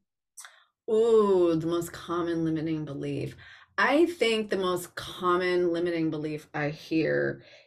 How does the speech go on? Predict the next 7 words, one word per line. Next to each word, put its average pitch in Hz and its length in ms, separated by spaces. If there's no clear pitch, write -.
is, 175 420
"What 170 320
will 165 200
other 156 200
people 151 300
think?" - 720
Um, 151 520